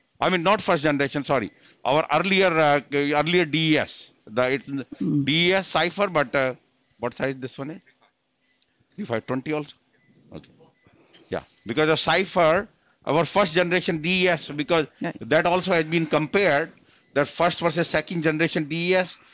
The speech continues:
Speaker 1: the, what is your best treatment? Still with the first generation, uh, the, uh, trials, the rips and so showed that your next treatment better is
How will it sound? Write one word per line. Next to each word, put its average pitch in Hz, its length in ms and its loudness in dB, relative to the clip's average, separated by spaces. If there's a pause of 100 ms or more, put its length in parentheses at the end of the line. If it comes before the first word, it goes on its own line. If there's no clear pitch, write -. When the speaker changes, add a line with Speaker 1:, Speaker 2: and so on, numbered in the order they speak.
(160)
Speaker 1:
the, 131 80 0
what 156 200 0
is 165 60 2
your 165 120 2
best 147 340 -4
treatment? 185 500 -4 (280)
Still 196 260 -2
with 185 80 2
the 180 80 2
first 180 320 0
generation, 165 680 0 (440)
uh, 139 320 2 (520)
the, 143 80 2
uh, 131 300 0 (100)
trials, 156 320 0
the 156 140 2
rips 170 280 0
and 160 140 0
so 170 180 0
showed 160 560 0 (360)
that 143 160 0
your 160 140 2
next 165 340 -2
treatment 180 520 -4
better 165 260 0
is 175 340 2